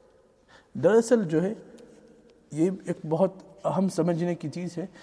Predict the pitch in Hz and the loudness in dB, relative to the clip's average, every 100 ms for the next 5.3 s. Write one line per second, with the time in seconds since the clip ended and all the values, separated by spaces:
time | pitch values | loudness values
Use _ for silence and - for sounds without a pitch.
0 | - - 117 196 233 214 180 - - 147 | -18 -2 4 4 4 0 -2 -2 -10 2
1 | 175 196 190 190 185 190 185 180 190 160 | 4 4 2 4 4 4 4 4 2 0
2 | 165 - 190 180 165 143 165 170 - - | -2 2 4 4 2 6 4 2 -10 -12
3 | - - - 135 - - 151 156 147 147 | -14 -16 -4 -4 -2 4 6 6 4 2
4 | 135 131 - 156 170 170 170 165 143 156 | 2 2 0 2 2 6 4 4 0 2
5 | 147 - 139 | 0 -6 -12